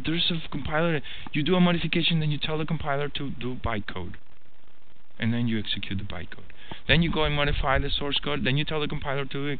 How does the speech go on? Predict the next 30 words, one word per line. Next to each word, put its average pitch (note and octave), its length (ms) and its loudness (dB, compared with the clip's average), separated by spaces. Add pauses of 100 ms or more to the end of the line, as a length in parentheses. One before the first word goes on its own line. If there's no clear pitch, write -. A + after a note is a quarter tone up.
uh, A#2 80 -2 (100)
compiler, C3+ 400 -2 (300)
and A#2 140 0
then A#2+ 100 2
it G#2+ 100 0
cre-, - 120 -2
generates A2+ 500 0
different G#2+ 320 -2
bytecode. F#2+ 400 -2 (140)
No. C3+ 280 2 (600)
This F#3+ 160 4 (100)
is A3+ 200 2
interpret, F3 720 2 (1500)
which D3 320 4
means E3+ 600 8 (140)
the C#3+ 120 8
Apache, C3 840 8
the G#2 100 4
wamp B2+ 560 8 (160)
that G2+ 100 2
you B2 100 4
guys C#3 260 6
install, C#3+ 540 2 (840)
okay? C3+ 320 6 (720)
The - 80 2
we-, A#2 280 4
the A#2 120 4
Apache - 560 0
web D#3+ 260 2 (180)
server A2 320 0